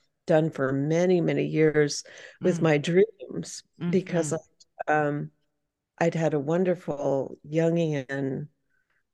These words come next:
Speaker 1: teacher slash friend slash philosophical advisor, and I had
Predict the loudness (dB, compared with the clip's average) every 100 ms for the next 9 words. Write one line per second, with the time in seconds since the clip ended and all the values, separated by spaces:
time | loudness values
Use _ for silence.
0 | _ _ _ _ -6 -4 -4 -4 -2 -2
1 | 0 -2 -4 -4 0 0 0 -4 -2 2
2 | 4 4 0 -2 2 4 4 0 0 4
3 | 4 2 0 2 2 0 -4 0 2 4
4 | 2 -2 -2 0 0 0 0 2 2 0
5 | -2 0 0 0 -2 -2